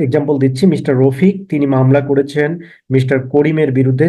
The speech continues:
সিলেট অ্যাসিস্ট্যান্ট কোর্টে একটা জমি নিয়ে, একই বিবাদীর বিরুদ্ধে বরকত একটা মামলা করেছেন গোলাপগঞ্জ অ্যাসিস্ট্যান্ট কোর্টে। তাহলে মামলার বিবাদী করিম, সিলেটের মামলা বাদী হচ্ছে শফিক, আর গোলাপগঞ্জের মামলার বাদী হচ্ছে বরকত। তাহলে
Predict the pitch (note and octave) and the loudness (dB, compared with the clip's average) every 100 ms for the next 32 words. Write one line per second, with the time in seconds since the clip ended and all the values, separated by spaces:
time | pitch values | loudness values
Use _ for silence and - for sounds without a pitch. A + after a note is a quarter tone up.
0 | E3+ - F3+ F3+ F#3 E3 B2+ A#2+ D#3 C3 | -2 -6 0 2 2 0 -6 -8 -4 -2
1 | C3 A#2+ E3 D3+ D#3 B2+ C3+ B2+ A2 A2 | -2 -2 0 0 -2 2 2 4 0 -4
2 | A2+ _ D3+ F#3 G3+ D#3 C#3+ C#3 C#3 C3+ | -12 _ -6 -2 0 2 0 0 -2 0
3 | C#3+ D3+ D3+ D3 F3 - - _ - A#2 | -2 -4 -2 0 0 -4 -16 _ -10 0
4 | C#3 D3 D3 A3 G3 F#3 F3 D3+ C3+ C#3 | 2 2 0 0 0 -2 -2 -2 0 0
5 | C#3 C3+ C3+ C3 E3 F#3 G#3 - _ _ | 0 0 -2 -2 0 0 -2 -10 _ _
6 | B2 D3 D3 C3+ C#3+ E3 D#3+ C3+ - - | 0 4 4 0 -2 -2 -2 -6 -6 -4
7 | C3+ B2+ B2+ A#2+ A#2 A2+ - C#3+ C#3+ C#3+ | 0 0 0 -4 -8 -14 -4 -2 0 0
8 | C3+ C3+ D3 E3 D#3+ D3+ D#3+ E3+ F#3+ F3 | 0 0 0 0 0 -2 0 0 -2 0
9 | C#3+ A#2 - - _ C#3 C#3+ D3 C#3 C3 | 0 0 -4 -12 _ 0 2 0 0 0
10 | C#3 C3 C3 C3+ C#3 C3 C3+ - C#3 - | 0 2 2 2 0 -2 -6 -4 -4 -2
11 | A#3 A#3 - C3 B2+ B2+ C3 C3 B2+ C3 | -2 -4 -8 -2 0 2 2 2 2 2
12 | D3+ C#3+ B2 A#2+ B2+ A#2+ A#2+ A#2+ B2+ C#3+ | 2 0 -2 -2 -2 -2 -2 -2 -2 -2
13 | B2+ C#3+ C#3+ A#2 A#2+ - D3 D#3+ | 0 -2 -2 -6 -6 -4 -2 0